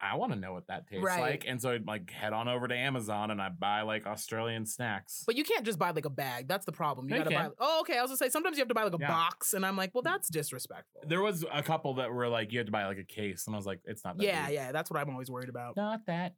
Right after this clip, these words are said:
Speaker 1: deep.
Speaker 2: Never.
Speaker 1: Paid twenty dollars for gummies, though.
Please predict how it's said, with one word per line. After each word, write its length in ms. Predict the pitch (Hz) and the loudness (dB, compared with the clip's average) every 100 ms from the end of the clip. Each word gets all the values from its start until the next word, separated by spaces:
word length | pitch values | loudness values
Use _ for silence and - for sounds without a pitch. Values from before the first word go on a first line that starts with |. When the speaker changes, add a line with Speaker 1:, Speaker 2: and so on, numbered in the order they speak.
| - | -6
Speaker 1:
deep. 640 | 110 123 123 127 131 - | -6 -4 -2 -2 -2 0
Speaker 2:
Never. 400 | 170 143 113 117 - - | 0 0 -2 -6 -8 -2
Speaker 1:
Paid 160 | 190 180 | 0 2
twenty 220 | 180 196 | 2 2
dollars 260 | 135 127 - | 4 2 0
for 120 | 92 | -4
gummies, 380 | 85 101 87 87 | -2 0 -2 -4
though. 300 | 82 80 | -4 -4